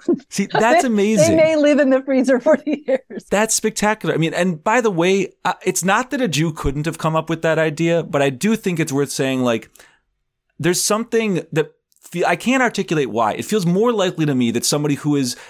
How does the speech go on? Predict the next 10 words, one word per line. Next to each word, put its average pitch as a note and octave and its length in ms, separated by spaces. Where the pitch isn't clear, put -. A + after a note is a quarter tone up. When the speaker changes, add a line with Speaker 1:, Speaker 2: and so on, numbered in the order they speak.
Speaker 2:
an C#3 180
outsider D#3+ 480
to C#3+ 80
Jewish C#3+ 200
tradition B2+ 340
and A2+ 120
doesn't C#3 300
know B2 200
that A#2 180
much A2+ 300